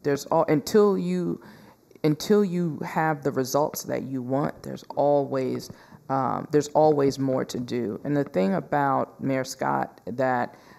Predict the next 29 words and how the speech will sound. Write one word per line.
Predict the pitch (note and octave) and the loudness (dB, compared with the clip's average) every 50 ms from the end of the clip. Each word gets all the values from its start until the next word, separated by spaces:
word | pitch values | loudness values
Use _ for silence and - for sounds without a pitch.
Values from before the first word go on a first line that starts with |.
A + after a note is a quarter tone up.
| - - - | -16 -10 -6
um, | C3 B2+ B2+ B2+ - - - - - _ - | -4 -2 -2 -2 -2 -4 -6 -8 -12 _ -8
that | - C3+ C#3 C3+ - | -2 -2 -2 0 0
I | - D3+ D#3+ F3 | 2 2 4 2
appreciate | F3+ F3 - - C#3 C3 C3 - - C#3 B2+ B2+ B2+ B2 - - - | 2 0 -4 -6 -8 -8 -8 -8 -6 -4 -4 -4 -4 -4 -6 -6 -4
is | - C#3 C3+ C3+ C3 C3 C3 - - - - _ _ _ _ _ | -4 -2 -2 -2 -2 -4 -6 -8 -10 -14 -20 _ _ _ _ _
he's | - F3+ E3 E3 C#3+ C3+ | -14 -8 -6 -6 -4 -4
such | - - - - - - E3 D#3+ D#3 - | -6 -6 -6 -4 -2 -2 -2 -2 -4 -6
a | D#3 | -8
hard | B2+ A#2+ C3+ B2 A#2 - | -8 -8 -6 -8 -6 -6
worker, | B2 B2 B2 B2 - - - G2 - - _ - - - - - _ _ - | -6 -6 -6 -6 -8 -14 -16 -16 -16 -18 _ -20 -20 -20 -20 -20 _ _ 0
and | D3 C#3 C3+ C3+ B2+ B2+ B2+ | 0 2 2 0 0 -2 -4
he's | - - D#3 C#3 C3+ C3+ C3 B2+ - - - | -4 -4 -2 0 0 0 -2 -4 -8 -12 -14
very | - B2+ C3 C#3+ D3+ D#3 D3+ D3+ D3 D3 C3 | -16 -4 2 4 6 6 6 4 2 2 0
willing | A#2+ C3+ C3 C#3 D3+ C#3+ C3+ C3 B2+ B2 B2+ | -2 -4 -2 0 2 2 2 0 0 -2 -4
to | - - B2+ | -6 -8 -8
do | B2+ - C3+ C3+ B2+ | -6 -2 -2 0 0
new | B2 A#2+ A#2+ B2 | 0 -2 -2 -4
things | - - - G#2+ G2 D#2 C#2 C2+ - - | -4 -6 -6 -6 -6 -6 -8 -10 -12 -8
and | - C3 B2+ - | -6 -6 -6 -6
try | - - - C3+ C3+ C3+ | -4 -2 0 0 0 0
different | B2+ B2 - C#3 C3 - - A#2 A2+ - | -2 -2 -4 -4 -4 -4 -6 -10 -10 -10
things. | - B2 G2 F#2+ F#2 - - - - | -10 -10 -8 -8 -10 -10 -10 -8 -4
And | C#3 C#3 C3 | -2 -2 -2
I | C3 | -2
think | C3+ C3+ - D3 C#3+ C#3 - - - - - - - - - - C3+ | -2 -2 -2 0 0 -2 -4 -6 -12 -20 -20 -20 -20 -20 -20 -10 -2
getting | B2+ D3 D3+ D3+ D#3 D3 D3 C#3+ | 2 2 4 4 4 0 -2 -2
through | - - C#3 C#3+ C#3 C3+ C3+ C3 B2 | -4 -2 -2 0 0 0 0 -2 -4
this | - C#3 C3 - | -2 -4 -4 -4
pan-, | - - D3+ C3+ C3 C3 | -4 -4 -4 -2 -2 -4